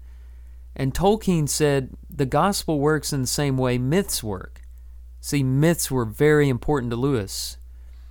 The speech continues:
Um, Lewis was moved by stories and myths and legends. They gave him a sense of joy and longing in his heart.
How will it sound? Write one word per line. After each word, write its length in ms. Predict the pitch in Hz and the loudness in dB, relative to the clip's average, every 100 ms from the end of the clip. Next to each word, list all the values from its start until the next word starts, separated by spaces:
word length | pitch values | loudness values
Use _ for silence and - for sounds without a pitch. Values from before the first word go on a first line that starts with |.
| - - - - - | -18 -18 -18 -18 -10
Um, 480 | 117 117 113 110 110 - - | -4 -2 -2 -4 -8 -12 -16
Lewis 520 | 123 123 151 147 - 139 | -8 0 4 4 2 -4
was 220 | 117 117 | -4 0
moved 480 | 131 156 170 139 - | 4 4 4 2 0
by 400 | 120 113 107 104 - - - | 0 2 -2 -6 -14 -16 -10
stories 560 | - 160 156 139 113 | -4 2 4 4 2
and 120 | 117 | 0
myths 380 | 127 143 - - | 2 2 2 -2
and 140 | 117 120 | -2 2
legends. 520 | 143 123 113 101 - | 2 2 -2 -6 -6
They 100 | 120 | -2
gave 200 | 127 127 | 0 0
him 140 | 123 | 0
a 40 | 117 | -2
sense 300 | - 131 131 | -2 -2 -4
of 140 | 120 | -8
joy 580 | 120 147 151 120 107 107 | 0 2 4 2 -2 -6
and 220 | 104 107 - - - - - - | -8 -10 -14 -16 -16 -16 -16 -12
longing 540 | 117 135 151 160 135 117 | -2 4 4 4 2 0
in 100 | 120 | -2
his 160 | 113 | -2
heart. 380 | 135 135 113 104 | 0 0 0 -4